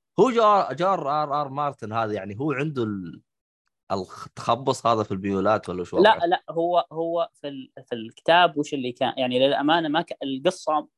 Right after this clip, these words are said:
Speaker 2: ما كان فيها تفصيل، عشان ما أظلم، يعني.
Speaker 1: حلو.
Speaker 2: القصة ما فيها تفصيل. يعني، ترى فيسيريس ما في التفصيل هذا اللي موجود في المسلسل. يعني،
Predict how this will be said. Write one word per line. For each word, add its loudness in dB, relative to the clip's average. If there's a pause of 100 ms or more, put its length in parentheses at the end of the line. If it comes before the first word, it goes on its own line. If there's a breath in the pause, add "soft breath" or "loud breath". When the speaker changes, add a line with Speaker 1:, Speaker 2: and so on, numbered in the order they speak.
(140)
Speaker 2:
ما 4
كان 2
فيها -4
تفصيل، -10 (240)
عشان -4
ما 2
أظلم، -10
يعني. -14 (460)
Speaker 1:
حلو. 4
Speaker 2:
القصة 4
ما 2
فيها 2
تفصيل. -8 (480)
يعني، -6
ترى 2
فيسيريس -8 (100)
ما 2
في 2
التفصيل 0
هذا 4
اللي -2
موجود -10
في -20
المسلسل. -8 (520 soft breath)
يعني، 4